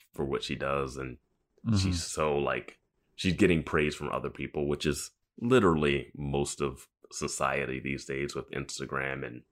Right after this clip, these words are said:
Speaker 1: like,
Speaker 2: Yeah.
Speaker 1: YouTubers. Like, you just, you're just looking for that feedback. When t-, like,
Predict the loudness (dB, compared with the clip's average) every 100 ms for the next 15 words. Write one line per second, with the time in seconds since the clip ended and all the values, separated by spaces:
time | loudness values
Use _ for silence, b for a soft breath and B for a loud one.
0 | _ _ _ _ -8 -8 -8 -6 -4 -4
1 | -4 -4 -4 -4 0 -2 0 0 2 2
2 | 2 -2 -2 -12 _ -6 -2 -2 -2 -2
3 | -2 0 0 0 -4 -4 -4 -2 -6 -6
4 | -10 -14 _ _ _ _ -6 -4 -4 -2
5 | 0 -2